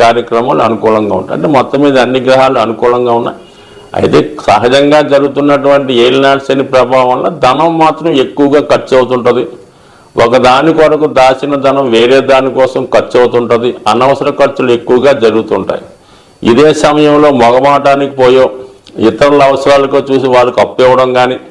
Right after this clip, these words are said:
వారికి సహకరించడం కానీ చేస్తే ఆ ధనం ఇంచుమించుగా పోగొట్టుకోవడం జరుగుతుంది. కాబట్టి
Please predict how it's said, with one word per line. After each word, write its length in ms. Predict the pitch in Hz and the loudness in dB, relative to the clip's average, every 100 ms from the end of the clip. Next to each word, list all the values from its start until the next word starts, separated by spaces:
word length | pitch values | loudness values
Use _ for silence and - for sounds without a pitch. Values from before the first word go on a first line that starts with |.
| - _ _ _ _ - | -20 _ _ _ _ -2
వారికి 280 | 117 120 131 | 0 2 0
సహకరించడం 720 | - 117 120 131 135 135 131 | 2 0 2 0 0 0 0
కానీ 160 | 131 131 | 0 0
చేస్తే 380 | 127 123 - | 0 0 2
ఆ 80 | 160 | 0
ధనం 260 | 123 139 139 | 2 0 0
ఇంచుమించుగా 640 | 127 120 135 135 131 135 | -4 -4 -4 -2 0 -2
పోగొట్టుకోవడం 800 | - 113 120 127 - 127 131 131 | 2 2 2 0 -4 -2 0 0
జరుగుతుంది. 480 | 120 117 120 127 120 | 0 0 0 -4 0
కాబట్టి 520 | 117 113 117 160 165 | 0 0 0 -4 -6